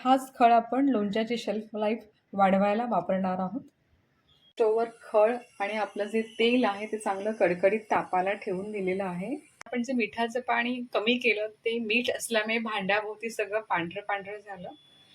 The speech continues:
आणि ह्याला आता पूर्ण गार करायचं आहे. त्याच्याशिवाय आपण आपल्या लोणच्यात ह्याला वापरू शकत नाही. ते आणायची नाहीये.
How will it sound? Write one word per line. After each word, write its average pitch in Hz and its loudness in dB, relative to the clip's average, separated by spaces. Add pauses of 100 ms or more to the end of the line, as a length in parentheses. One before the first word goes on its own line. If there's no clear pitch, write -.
(160)
आणि 226 0
ह्याला 233 0
आता 262 0 (140)
पूर्ण 269 2
गार 214 6
करायचं 208 0
आहे. 285 2
त्याच्याशिवाय 240 0
आपण 240 -4
आपल्या 226 -2
लोणच्यात 214 -2
ह्याला 220 0
वापरू 196 -2
शकत 214 -6
नाही. 220 -6
ते - -4
आणायची 214 2
नाहीये. 220 2